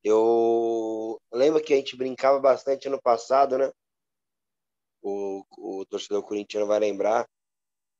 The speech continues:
que eu até cobrava, eu como torcedor, cobrava um bicho, né? Alguns jogos que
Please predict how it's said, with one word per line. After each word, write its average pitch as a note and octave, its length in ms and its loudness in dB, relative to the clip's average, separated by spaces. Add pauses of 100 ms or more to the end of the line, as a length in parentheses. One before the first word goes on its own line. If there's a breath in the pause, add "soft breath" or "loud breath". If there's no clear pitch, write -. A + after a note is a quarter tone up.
(160)
que A2+ 100 -2
eu G#2+ 60 8
até A#2+ 180 2
cobrava, A#2 1120 4
eu G#2 140 -2
como A2 240 -12
torcedor, A2+ 640 0
cobrava B2 580 2
um B2+ 340 -2
bicho, B2 480 -6
né? C3 160 4
Alguns A2 380 2
jogos A2+ 640 2
que G2 240 -14